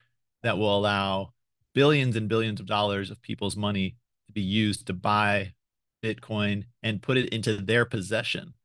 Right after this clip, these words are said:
So they will now, that's how these funds work. You know, the BlackRock will take your money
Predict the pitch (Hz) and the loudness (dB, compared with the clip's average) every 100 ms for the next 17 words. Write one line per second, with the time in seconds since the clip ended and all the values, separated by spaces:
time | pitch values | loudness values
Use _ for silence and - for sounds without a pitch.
0 | _ _ _ _ _ _ - 104 110 107 | _ _ _ _ _ _ -6 0 0 2
1 | 107 104 101 98 98 95 - _ _ _ | 0 -2 -2 -2 -4 -6 -14 _ _ _
2 | 113 120 135 120 110 - - 113 107 101 | -2 0 2 2 0 -2 -4 -4 -4 -4
3 | 113 113 - - 98 95 101 101 95 - | 0 0 -2 -8 -6 -4 -2 -2 -4 -6
4 | - _ _ _ _ _ _ _ _ _ | -14 _ _ _ _ _ _ _ _ _
5 | - 107 120 131 120 104 104 95 107 110 | -4 2 2 2 2 0 0 -4 -2 -2
6 | 117 101 104 120 117 117 98 95 104 | -4 -2 0 2 2 0 0 -2 -4